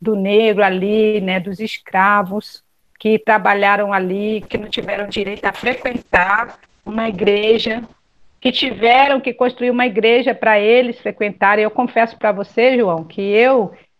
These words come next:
eu venho conhecer essa história muito tardiamente, porque, como eu falei, os nossos pais,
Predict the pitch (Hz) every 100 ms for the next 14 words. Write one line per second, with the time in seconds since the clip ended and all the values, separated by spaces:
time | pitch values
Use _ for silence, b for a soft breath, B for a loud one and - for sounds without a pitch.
0 | _ 214 196 220 269 285 277 247 247 240
1 | 233 233 226 - 208 247 277 226 - _
2 | 214 240 320 349 339 277 277 269 302 220
3 | 220 226 - - _ _ _ _ _ 226
4 | 240 - 226 226 226 233 277 285 233 226
5 | 214 254 - - - 190 214 302 240 -